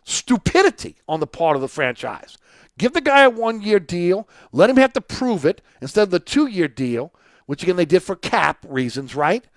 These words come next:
But now they got to eat twelve point eight million. Uh, so, uh, I do not believe he's gonna be back. We'll see how that plays out, but we'll see. Look, there's a long way to go with this offense right now, okay? Um,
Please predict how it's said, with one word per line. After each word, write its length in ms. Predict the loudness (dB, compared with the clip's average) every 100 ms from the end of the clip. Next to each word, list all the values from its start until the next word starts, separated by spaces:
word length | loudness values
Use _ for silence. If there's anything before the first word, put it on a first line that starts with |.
| _
But 100 | -8
now 120 | -4 -2
they 80 |
got 140 | -2 -6
to 60 | -10
eat 180 | -14
twelve 280 | -4 0 0
point 180 | -2 -6
eight 140 | -6
million. 340 | -4 -6 -6 -12 _ _ _ _ -10
Uh, 360 | -6 -4 -4
so, 400 | -6 0 0 0 -6 _ _ _ _ -10
uh, 100 | -6
I 80 | -4
do 160 | 0 4
not 220 | 4 2
believe 220 | -6 -6
he's 120 | -8
gonna 160 | -12 -14
be 120 | -12
back. 280 | -12 -14 _ _
We'll 120 | -10 -6
see 140 | -2
how 80 | -2
that 160 | -2
plays 260 | -2 -4 -4
out, 140 | -6
but 100 | -6
we'll 140 | -2 -2
see. 300 | 0 -4 -4 _ _ _ _ _ -4
Look, 280 | -2 -2 -4
there's 160 | -4
a 40 | -2
long 300 | 0 0 0
way 100 | -2
to 60 |
go 140 | 0 -2
with 120 | -2
this 140 | -6 -2
offense 420 | -2 -4 -12 -12
right 180 | -14 -14
now, 200 | -18 _
okay? 340 | -8 -2 -2 -4 _ _ _ _
Um, 360 | -4 -2 -4